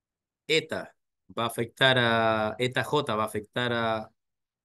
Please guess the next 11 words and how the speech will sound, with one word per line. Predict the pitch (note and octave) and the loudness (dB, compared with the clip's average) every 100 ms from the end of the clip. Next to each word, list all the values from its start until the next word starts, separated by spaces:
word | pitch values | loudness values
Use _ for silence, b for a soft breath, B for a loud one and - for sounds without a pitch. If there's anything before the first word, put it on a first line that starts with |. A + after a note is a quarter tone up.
| _ | _
eta | A#2 B2 A#2+ | -4 -2 -2
sigma, | D#3+ D3 C3 D#3 _ | -2 -2 -4 -8 _
va | A2 | -6
a | |
ser | A#2+ A#2 | -4 -2
cuando | A#2+ G#2+ | -4 -4
sigma | - C#3 B2 G2 | -2 0 0 -4
es | G#2 | -2
igual | G2+ G2+ | 0 0
a | G#2+ | 0
J. | D3+ D3 | 0 0